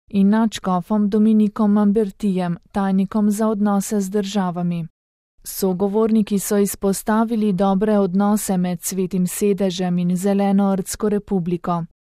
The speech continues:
Posebej so govorili o sporazumu glede pravnega statusa katoliške cerkve v državi, ki bo v kratkem podpisan v prestolnici Praja,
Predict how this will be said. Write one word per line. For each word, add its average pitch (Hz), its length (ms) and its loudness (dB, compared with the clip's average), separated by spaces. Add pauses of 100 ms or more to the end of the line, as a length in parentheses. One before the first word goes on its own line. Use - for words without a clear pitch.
(300)
Posebej 190 500 0
so 202 200 -2
govorili 208 680 0
o 196 140 -2
sporazumu 214 840 2
glede 202 360 0
pravnega 185 580 0
statusa 196 720 -4
katoliške 180 680 -6
cerkve 196 480 -4
v 175 60 -4
državi, 196 680 -2 (120)
ki - 140 -8
bo 190 160 0
v 185 40 -2
kratkem 214 580 0
podpisan 208 720 -2
v 214 100 -4
prestolnici 214 880 0
Praja, 180 560 -2